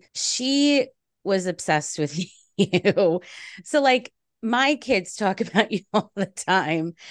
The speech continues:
So you make a wonderful, lasting impression on all of the people who encounter you.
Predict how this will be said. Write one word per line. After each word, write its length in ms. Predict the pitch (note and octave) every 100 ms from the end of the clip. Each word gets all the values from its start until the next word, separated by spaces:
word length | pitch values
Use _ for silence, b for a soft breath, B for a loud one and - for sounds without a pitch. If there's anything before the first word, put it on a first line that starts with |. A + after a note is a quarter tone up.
| B A3+ -
So 180 | - A#3
you 420 | G3+ A#3+ C4 C4
make 540 | B3 A#3 A3 G3+ - - -
a 100 | A3
wonderful, 1120 | G3 G3 G#3+ A3 A#3+ A#3 A3+ G#3+ G3+ G3 - - F#3
lasting 680 | F3+ F3 F3 F3 - F#3 F3
impression 840 | E3 - D#3 D#3 - D3 D3 C#3+ -
on 460 | D#3+ E3 D#3+ D#3+ - _ -
all 300 | G#3 G#3+ G#3+
of 100 | F3
the 100 | E3
people 720 | - F3 - C#3+ C3+ C3 C3+ _ -
who 160 | A3 F3+
encounter 520 | E3 F#3 F3+ E3+ D#3
you. 460 | C3 A2 F2+ B2+